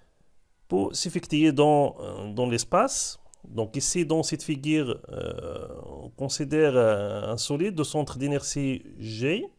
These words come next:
qui peut se déplacer, euh, dans l'espace,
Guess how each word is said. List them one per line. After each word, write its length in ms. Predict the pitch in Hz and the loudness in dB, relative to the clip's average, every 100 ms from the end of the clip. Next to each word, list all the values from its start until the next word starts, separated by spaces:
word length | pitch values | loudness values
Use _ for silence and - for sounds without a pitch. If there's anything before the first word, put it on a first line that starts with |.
| _ _ _ _ _ _ _ _ _ _ _ _ _ | _ _ _ _ _ _ _ _ _ _ _ _ _
qui 140 | - 156 | -6 -6
peut 420 | - 190 214 - 131 | 2 4 4 2 -2
se 180 | - | -4
déplacer, 540 | 151 160 151 135 165 196 214 - | -2 2 4 4 2 0 -2 -4
euh, 520 | - 135 123 120 120 120 98 98 76 87 - - - - - - - - | -4 -2 0 -2 -4 -4 -8 -8 -10 -10 -12 -14 -16 -16 -16 -16 -16 -14
dans 380 | 98 143 165 160 | -4 0 0 0
l'espace, 840 | 190 208 - 143 180 - - - | -2 2 6 6 6 -4 -10 -14